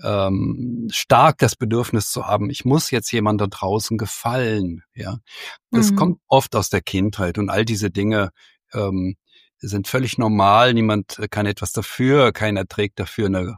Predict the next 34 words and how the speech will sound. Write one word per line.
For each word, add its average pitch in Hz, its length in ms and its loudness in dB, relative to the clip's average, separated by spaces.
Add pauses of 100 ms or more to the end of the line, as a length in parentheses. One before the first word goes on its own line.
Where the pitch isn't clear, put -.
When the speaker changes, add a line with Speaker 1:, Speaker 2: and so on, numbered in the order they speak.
(120)
Speaker 1:
Verantwortung, 107 880 0
dass 95 160 0
es 95 120 -4
so 101 120 0
ist. 131 440 2
Wir 104 120 0
tragen - 360 0
nur 98 120 2
die 101 80 0
Verantwortung, 87 760 -4
dass - 280 -10
wir 90 100 -6
es - 260 -4 (300)
ändern. 98 320 2 (400)
Das - 280 -8
können 117 220 4
Speaker 2:
Mhm. 95 40 2
Speaker 1:
unsere 104 240 2
Eltern 101 320 2
nicht 90 260 -2
für 95 120 0
uns 90 220 -4
tun. 110 300 -6
Das - 220 -10
ist - 180 -6
nicht - 220 -6
möglich. - 480 -4 (580)
Speaker 2:
Ja. 202 280 4 (760)
Speaker 1:
Gut. - 400 0 (880)
Speaker 2:
Guter 220 340 0
Tipp - 280 -2
noch 185 160 2
zum - 180 0
Schluss. - 500 -2